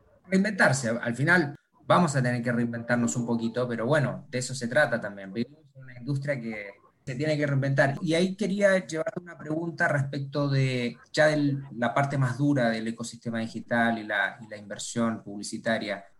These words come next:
Desde el punto de vista tecnológico, se asentó los últimos años, es-, particularmente en el tema de, hablamos antes de las verticales, ¿no? Todas las verticales de retail,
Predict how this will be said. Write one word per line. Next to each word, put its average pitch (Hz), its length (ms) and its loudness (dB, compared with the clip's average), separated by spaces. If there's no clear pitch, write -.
Desde 139 180 2
el 135 80 4
punto 147 240 -2
de 147 40 4
vista 143 180 2
tecnológico, 131 540 -4
se - 140 -10
asentó 151 580 2
los 139 220 2
últimos 135 400 0
años, 147 240 -2
es-, 139 100 -4
particularmente 160 800 2
en 143 80 0
el 131 160 -2
tema 143 300 -6
de, 113 400 -2
hablamos 151 500 4
antes 143 320 -2
de 135 60 0
las 120 160 -4
verticales, 117 580 -4
¿no? 139 200 -2
Todas 160 180 0
las 139 100 0
verticales 123 540 -2
de 110 80 -10
retail, 120 840 -2